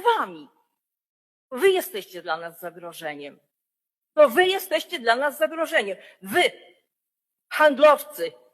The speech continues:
fi-, firm fa-, farmaceutycznych, przedstawiciele. Żeby znaleźć lekarza, który chce leczyć, nie, nie można iść do prywatnego, do państwowego ośrodka ani szpitala.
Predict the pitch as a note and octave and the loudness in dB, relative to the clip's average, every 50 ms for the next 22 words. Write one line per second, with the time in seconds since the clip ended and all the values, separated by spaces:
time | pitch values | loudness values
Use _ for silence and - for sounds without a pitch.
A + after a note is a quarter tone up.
0 | _ _ _ _ _ _ _ _ _ _ _ - - E3 A3 C#4 C4+ A3+ - - | _ _ _ _ _ _ _ _ _ _ _ -20 -20 -16 -10 -8 -8 -8 -8 -8
1 | E4 C#4+ B3 A#3 - - - F3+ F#3 F3+ - G#3 G3+ G#3 G#3 F#3+ - G#3 F3+ - | -8 -8 -10 -8 -6 -6 -2 -2 -2 -2 -4 -8 -6 -6 -8 -8 -8 -10 -8 -8
2 | G3+ - - G3+ F3+ - - A3 - - - G3+ F#3 G3 G#3 - - G3+ E3+ D#3 | -10 -10 -10 -18 -16 -10 -10 -12 -10 -6 -4 -4 -4 -4 -6 -10 -2 -2 -2 -2
3 | C#3 A2+ - _ _ _ _ _ _ _ _ _ _ _ _ _ _ _ _ _ | -2 -6 -12 _ _ _ _ _ _ _ _ _ _ _ _ _ _ _ _ _
4 | _ _ _ _ _ _ _ _ _ _ _ _ _ _ _ _ _ _ _ _ | _ _ _ _ _ _ _ _ _ _ _ _ _ _ _ _ _ _ _ _
5 | _ _ _ _ _ - C#4+ D#4 C#4+ D4+ B3+ A#3+ D#4 E4+ F4+ F4 - - - D4 | _ _ _ _ _ -4 -4 0 0 0 0 2 4 4 4 4 4 2 -2 -2
6 | C4+ - E4+ F4 C#4+ C4+ B3+ B3+ - B3+ B3 B3 - - - C#4+ C4 B3 G#3 G3+ | 0 2 0 0 2 0 -4 -4 -4 -16 -14 -14 -12 -6 -2 -2 0 2 0 0
7 | - - D#4 F#4+ - - - _ _ _ _ _ _ _ _ _ - C#4 E4+ D4 | -2 -4 -10 -10 -10 -10 -20 _ _ _ _ _ _ _ _ _ -14 -12 -12 -12
8 | A#3 G#3 C4 D#4+ F4 F#4+ F#4 D#4+ B3+ C4 A3 - G#3 F3+ - G#3 - G#3 G3 G3+ | -14 -8 -6 -2 4 4 4 4 4 -4 -6 -6 -6 -12 -14 -14 -14 -10 -2 -2
9 | F#3+ F#3+ - F#3 E3+ E3 F3 - F#3+ A3+ A3+ A3 G#3 G3+ G#3 B3 A#3 A3+ - - | -2 -2 -2 -10 -10 -8 -8 -6 2 4 4 4 4 2 0 -2 -8 -8 -8 -12
10 | A3 G3+ G3+ F3+ F3+ E3+ F3 F3 - G#3 F#3+ F#3 - - G3 F3+ F#3 F#3+ - - | -4 -4 -4 -4 -2 -6 -8 -6 -4 -4 -4 -4 -6 -8 -8 -8 -8 -12 -20 -20
11 | - F3+ E3+ D#3 D3+ D3 B2 - - _ | -16 -6 -2 -2 -2 -2 -4 -8 -16 _